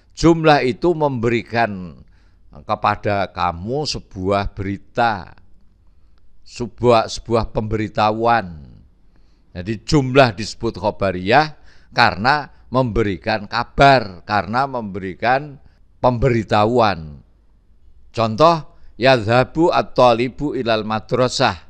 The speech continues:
Seorang santri pergi ke madrasah. Nah, jumlah ini namanya jumlah khobariyah. Kenapa?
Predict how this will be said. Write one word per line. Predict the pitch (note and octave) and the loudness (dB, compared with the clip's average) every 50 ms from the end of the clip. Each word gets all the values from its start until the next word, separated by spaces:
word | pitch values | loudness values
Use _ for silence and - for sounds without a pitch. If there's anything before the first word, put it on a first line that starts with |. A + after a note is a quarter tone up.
| - - _ - - _ _ - _ - - - _ _ _ _ _ _ | -20 -20 _ -20 -20 _ _ -20 _ -20 -20 -20 _ _ _ _ _ _
Seorang | - - - A2 G#2+ A2+ A2 G#2+ G#2 G2+ G2+ | -14 -8 -4 -2 -2 0 0 0 0 -2 -2
santri | F#2 - A2 A#2+ C3+ C3 - C#3+ C#3 C#3 C3 - | -4 -2 -2 -2 -2 -2 -4 -4 -4 -4 -4 -6
pergi | - G#2 F#2 - - A#2+ A#2 A2 - | -6 -6 -6 -6 -8 -8 -10 -8 -4
ke | A#2 A2 G#2+ | -4 -4 -4
madrasah. | F#2+ G#2 G#2 - - A#2+ A#2 A#2+ - C3 B2+ G#2+ F2+ D#2 - - - - - - - - - - - - _ - - - _ - - - _ - - - - - - - - - - - - | -4 -4 -8 -6 -4 -2 -2 0 0 2 2 2 2 0 -4 -16 -20 -20 -20 -20 -20 -20 -20 -20 -20 -20 _ -20 -20 -20 _ -20 -20 -20 _ -20 -20 -20 -20 -20 -20 -20 -20 -20 -20 -20 -14
Nah, | F2+ F#2 F2+ F2 - | -10 -8 -8 -8 -6
jumlah | - - E3+ D#3 E3 D#3 D#3 D#3+ D3+ C#3 C#3 | 0 2 2 2 2 4 4 6 6 4 2
ini | B2 C3+ A2+ G2+ G#2 G#2+ G#2+ A#2+ C3 D3+ F3 F#3 E3+ - - - - | -2 -4 -4 -4 -4 -4 -2 -2 -2 -2 -4 -6 -8 -12 -20 -20 -10
namanya | F#2 A2 A#2+ A#2 A2 G#2+ A2 B2+ | -6 -4 -4 -4 -4 -4 -6 -6
jumlah | A#2+ - - A#2+ G2 F#2+ F#2+ F#2+ | -6 -4 -4 -4 -4 -2 -4 -6
khobariyah. | F#2 - G2 F#2 - - F#2+ F2 E2 E2 E2 E2+ E2 E2 D#2+ D#2 D#2 - | -4 -4 -6 -6 -4 -4 -6 -6 -6 -6 -6 -4 -4 -2 -4 -4 -6 -8
Kenapa? | G2 F#2+ G#2+ G#2 F#2+ - A2+ A2+ A#2+ C3 D3+ D#3 C#3+ - | -4 -2 -2 -2 2 4 6 6 8 8 6 6 2 -2